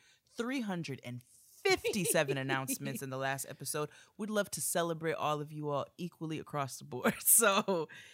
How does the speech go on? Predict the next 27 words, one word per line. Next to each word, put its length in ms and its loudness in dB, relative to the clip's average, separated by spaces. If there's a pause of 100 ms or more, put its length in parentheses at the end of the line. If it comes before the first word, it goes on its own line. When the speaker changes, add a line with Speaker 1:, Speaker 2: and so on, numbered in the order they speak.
(400)
Speaker 1:
get 220 0
your 100 4
announcements 600 0
in 400 0 (420)
and, 440 -4
um, 340 0
take 220 -4
'em 80 -6
out, 160 -6
sis. 200 -8
Tell 180 -6
'em 80 -8
what 120 -8
to 80 -16
do. 260 -10 (1000)
Speaker 2:
Always, 640 4
always, 500 -2
always, 420 2
always, 340 0
always 480 2
remember 400 0
that 240 0
the 80 -8
business 360 -10
that 200 -4
is 180 -12
yours 460 -4